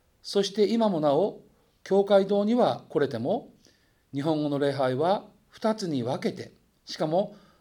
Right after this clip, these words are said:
互いにソーシャルディスタンスを確保して行わなければならない状態です。いかに今までの普通の教会生活が、普段の礼拝が恵まれていたかを、それができない今、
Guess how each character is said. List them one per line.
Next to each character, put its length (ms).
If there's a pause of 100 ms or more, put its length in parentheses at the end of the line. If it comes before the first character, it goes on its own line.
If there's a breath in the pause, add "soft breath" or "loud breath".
(140 loud breath)
互 400
い 20
に 320
ソ 260
ー 40
シ 80
ャ 60
ル 100
デ 80
ィ 20
ス 80
タ 140
ン 40
ス 120
を 100
確 240
保 160
し 140
て 260 (380 loud breath)
行 180
わ 200
な 100
け 100
れ 80
ば 140
な 100
ら 100
な 140
い 160
状 160
態 160
で 80
す。 220 (1000)
い 100
か 160
に 280 (540 loud breath)
今 180
ま 80
で 100
の 120
普 100
通 200
の 120
教 200
会 180
生 140
活 260
が、 240 (520 soft breath)
普 160
段 240
の 120
礼 180
拝 260
が 280 (440)
恵 140
ま 220
れ 80
て 80
い 80
た 100
か 220 (180)
を、 260 (440 loud breath)
そ 140
れ 60
が 120
で 80
き 100
な 120
い 100
今、 240